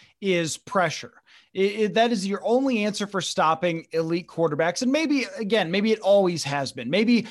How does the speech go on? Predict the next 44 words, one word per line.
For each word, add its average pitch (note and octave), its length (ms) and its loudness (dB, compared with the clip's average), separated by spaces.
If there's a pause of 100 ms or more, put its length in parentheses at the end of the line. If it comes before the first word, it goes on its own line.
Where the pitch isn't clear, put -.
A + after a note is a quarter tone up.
(120)
Mean G#3+ 440 2
Joe G3+ 260 2
Green, E3 480 -4
when C3 100 -12
he D3+ 160 -6
was E3 160 -6
slowing F#3 480 -2
down E3 440 0
Fran F#3+ 380 -2
Tarkenton D#3+ 680 -4
way C#3+ 180 -6
back E3 320 -2
in E3 60 -8
the D3+ 80 -10
day, D#3 460 0 (240)
like, D#3 200 -4
that F3 240 0
was F#3 220 -4
why F3 360 2
Pittsburgh F#3+ 480 -6
was E3 160 -6
so F3+ 160 0
great F3 280 0
on E3+ 180 0
defense. F3 520 -4
And D#3+ 100 -6
then E3 100 -6
they E3 120 -6
had D#3+ 120 -2
a E3 60 -4
complete E3 480 -8
offense E3+ 500 0
and D#3+ 140 -12
great E3+ 220 -4
quarterback. E3+ 600 -2 (300)
And F3 200 -6
being G#3+ 280 2
a G3+ 140 -2
complete A#3 680 -6
team G#3+ 320 -2
with G3 160 -4
a D#3+ 60 -6
great F#3+ 280 -4
quarterback F3 640 -2